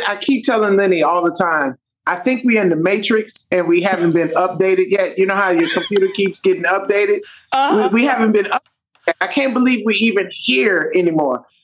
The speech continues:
Speaker 1: I mean, I can't believe that people used to actually use period tracking apps. 'Cause wh-, what?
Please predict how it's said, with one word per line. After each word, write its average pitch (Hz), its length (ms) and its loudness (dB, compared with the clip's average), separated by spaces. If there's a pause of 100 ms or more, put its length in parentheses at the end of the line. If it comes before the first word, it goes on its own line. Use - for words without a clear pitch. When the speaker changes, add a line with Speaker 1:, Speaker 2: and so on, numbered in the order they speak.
(120)
Speaker 1:
I 202 100 0
mean, 226 160 0
I 254 80 -2
can't 381 260 -2
believe 277 500 2
that 226 200 0
people 233 300 0
used 220 300 2
to 220 80 0
actually 185 500 0
use 190 840 0 (260)
period 202 420 2
tracking 180 440 0
apps. 165 640 -4 (400)
'Cause - 420 -2 (100)
wh-, 190 300 0
what? 226 440 0